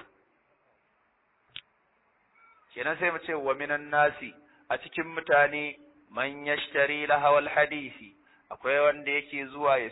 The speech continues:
siyo abin da zai mantar da shi daga Allah. In an ce abin da zai mantar da mutum daga Allah is quite indefinite. Abu ne da komai ma zai iya shiga, duk abin da zai iya sawa ka manta da Allah. Wani in ya sai mota sai ta sa ya manta da Allah. Wani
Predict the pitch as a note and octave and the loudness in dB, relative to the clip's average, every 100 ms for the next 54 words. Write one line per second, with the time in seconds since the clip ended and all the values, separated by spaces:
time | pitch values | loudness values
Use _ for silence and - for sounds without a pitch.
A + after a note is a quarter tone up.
0 | - C#3+ D3 A#2 C3 C#3+ C#3 C3+ D3 C#3 | -10 -6 -2 0 -2 -4 -8 -8 -6 -6
1 | C#3+ D3+ C#3+ C#3 C3+ D3 C#3+ C3+ C3+ C#3+ | -6 -6 -6 -6 -8 -6 -2 0 2 0
2 | D3 C3+ G#2 - - _ _ - E3 F3 | 0 0 -2 -6 -20 _ _ -16 -4 -4
3 | F3 F#3+ - C#3 D#3+ E3 C#3+ C#3 D3+ C#3+ | -2 -2 0 0 -2 -6 -4 -2 -2 -4
4 | C#3+ D3+ C#3+ B2+ D#3 D3 B2+ C#3 C3+ C3 | -4 -4 -4 -6 -8 -6 -2 -2 -2 -6
5 | - F3+ F3 D#3 C3+ B2+ - A2 F#2+ _ | -2 0 0 -6 -8 -8 -8 -10 -12 _
6 | _ _ _ _ - C#3+ F3 E3 C#3 - | _ _ _ _ -2 0 2 0 0 -4
7 | - F#3 F#3 F3+ F3+ E3+ E3 D3 C#3 A#2+ | 0 2 4 6 4 4 0 -6 -8 -4
8 | C3+ C#3 F#3+ E3+ E3 D3+ D3 C3 D3 C#3 | -2 0 0 0 0 -10 -10 -10 -10 0
9 | C3+ C3+ C3 C3 B2 B2 A#2 A2+ A#2+ A2 | 2 2 0 -6 -4 -2 0 -2 -2 -4
10 | - - _ _ C3 D#3 D#3 E3+ E3 E3+ | -6 -20 _ _ -6 -6 -6 -6 -6 -4
11 | E3+ E3+ E3+ C#3 C#3+ C#3+ B2+ C3 B2 A#2 | -6 -6 -4 -4 -4 -6 2 4 4 0
12 | A2+ A2 A2 G#2 G#2 G2 - _ _ _ | -4 -4 -4 -6 -8 -12 -12 _ _ _
13 | _ _ B2 E3+ | _ _ 4 4